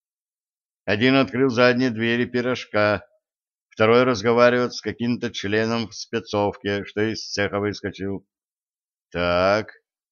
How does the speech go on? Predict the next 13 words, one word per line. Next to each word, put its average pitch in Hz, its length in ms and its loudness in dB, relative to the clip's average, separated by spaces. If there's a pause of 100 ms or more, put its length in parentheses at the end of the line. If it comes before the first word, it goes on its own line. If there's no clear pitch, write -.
(360)
член 110 460 0
у 147 100 0
двери 127 400 0
в 135 100 -6
подвал. 110 760 0 (800)
Видимо, 120 500 2
отпирает, 104 800 0 (120)
рук 113 320 -2
не 123 140 -2
вижу. 101 420 -4 (800)
Крыша 127 340 2
пирожка 120 520 0
закрывает. 95 640 -2